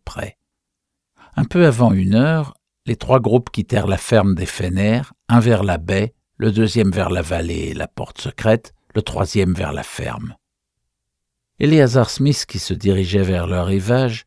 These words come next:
parle dans son journal d'une marche sans histoire et d'une longue attente.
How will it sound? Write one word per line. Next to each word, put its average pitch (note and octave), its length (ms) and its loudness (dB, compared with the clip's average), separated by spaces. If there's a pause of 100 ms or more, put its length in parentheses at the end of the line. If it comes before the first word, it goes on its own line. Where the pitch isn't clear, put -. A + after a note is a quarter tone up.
(360)
parle B2 260 4
dans A#2 120 4
son A2 200 -2
journal G2 600 2
d'une F2+ 220 2
marche F#2 400 0
sans F#2+ 280 0
histoire D#2 680 -6
et A#1+ 140 -8
d'une E2+ 300 -4
longue F2 380 0
attente. - 640 -10